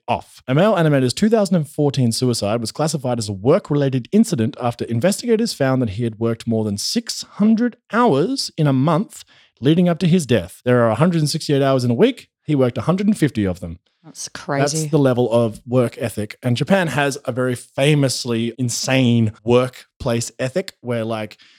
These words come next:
Speaker 1: there's this entire thing called karoshi. And what that actually translates to is worked to death. And it's an entire thing where people literally, they die on the train. They just, bodies give out because they're working too hard. And there's, in fact,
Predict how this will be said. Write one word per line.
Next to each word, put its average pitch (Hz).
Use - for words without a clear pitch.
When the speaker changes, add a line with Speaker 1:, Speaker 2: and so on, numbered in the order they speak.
Speaker 1:
there's 117
this 120
entire 127
thing 117
called 110
karoshi. 117
And 117
what 127
that 131
actually 135
translates 120
to 120
is 110
worked 123
to 131
death. -
And 120
it's 127
an 127
entire 143
thing 127
where 113
people 117
literally, 123
they 101
die 92
on 131
the 180
train. 147
They 95
just, -
bodies 170
give 156
out -
because 113
they're 123
working 120
too 101
hard. 104
And 110
there's, 117
in 127
fact, -